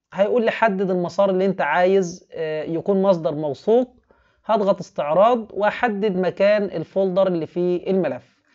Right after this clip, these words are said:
طيب، أنا دلوقتي هروح على الديسكتوب وهختار الفولدر اللي فيه الملف أهو، ده الفولدر اللي فيه الملف،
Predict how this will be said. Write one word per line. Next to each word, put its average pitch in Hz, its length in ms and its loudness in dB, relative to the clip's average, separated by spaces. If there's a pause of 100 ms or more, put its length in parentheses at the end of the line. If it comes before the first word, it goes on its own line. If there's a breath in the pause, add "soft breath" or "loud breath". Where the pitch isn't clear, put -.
(280 soft breath)
طيب، 196 240 4
أنا 226 200 2
دلوقتي 196 360 -2
هروح 175 240 0
على 175 380 0
الديسكتوب 160 680 -4
وهختار 190 720 2
الفولدر 170 460 -4
اللي 147 140 -6
فيه 180 340 -6
الملف 151 560 -4 (340)
أهو، 180 340 0 (720)
ده 196 240 2
الفولدر 175 420 -2
اللي 147 120 -4
فيه 196 140 -4
الملف، 180 560 -4